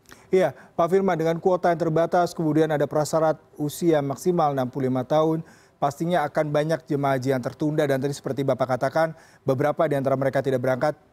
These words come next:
masih berkeinginan untuk berangkat tahun depan. Lalu seperti apa nih, Pak, kalau saya memikirkan sederhananya, pasti akan membludak, kemudian antrian akan semakin panjang, dan kesempatan untuk berangkat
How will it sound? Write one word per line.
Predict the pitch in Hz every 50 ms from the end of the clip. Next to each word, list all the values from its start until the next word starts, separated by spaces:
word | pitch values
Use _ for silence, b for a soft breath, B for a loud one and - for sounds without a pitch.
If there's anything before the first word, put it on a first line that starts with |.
| -
masih | 139 139 139 - - 185 175
berkeinginan | 156 147 151 147 143 139 143 135 - - - _ _ _ _ _ _ - 147 147 170 196 226 233 220 196 175
untuk | 160 147 139
berangkat | 147 147 147 143 135 139 139 -
tahun | 143 131 127 127 120
depan. | 110 - - 113 110 117
Lalu | 120 135 170 196
seperti | - - - 202 - 240
apa | 247 247 - 262 220
nih, | 175
Pak, | 160 - 143 127 -
kalau | - 151 147 151 165 170 170 165
saya | - 175 170
memikirkan | 165 165 165 170 165 170 165 - 180 170 160 175 165
sederhananya, | 156 - 165 151 151 151 151 147 156 170 190
pasti | 185 - 175 165 - 196 170
akan | 156 - 160 160 147 - B B B B B B -
membludak, | 151 151 147 147 139 165 180 170 151 165 180 180 180 180
kemudian | - 165 151 156 151 151 156 131
antrian | 143 151 147 - 170 170 175 170 170 165
akan | 156 139 156 147
semakin | 147 160 147 135 147 151 156
panjang, | - - 185 190 208 208 180 175 190 175 175 175 160
dan | 151
kesempatan | 151 156 151 - 160 151 147 147 - 151 156
untuk | 147 139 139 139
berangkat | 139 139 135 139 165 202